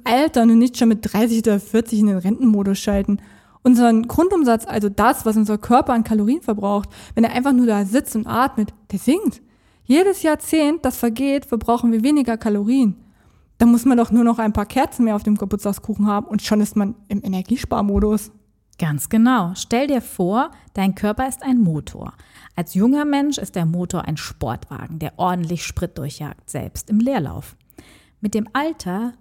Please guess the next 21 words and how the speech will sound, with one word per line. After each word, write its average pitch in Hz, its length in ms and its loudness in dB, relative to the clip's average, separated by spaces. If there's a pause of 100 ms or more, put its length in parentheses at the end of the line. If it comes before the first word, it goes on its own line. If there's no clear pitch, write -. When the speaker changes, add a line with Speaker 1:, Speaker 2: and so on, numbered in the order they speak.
(100)
Speaker 2:
wird 240 220 -2
er 247 180 -4
eher 233 300 -2
zu - 220 -12
einem 196 400 -2
gemütlichen 247 800 -2
Kleinwagen, 214 840 -2
der - 160 -10
sparsam 175 680 -6
unterwegs 170 640 -6
ist. - 340 -18 (440)
Und 175 120 -10
das 269 240 -4
bedeutet, 156 640 -8 (280)
wenn 202 160 0
wir 160 180 -2
weiterhin 220 460 0
die 214 80 -2
gleiche 240 400 -4
Menge 208 260 -2
Sprit - 400 -10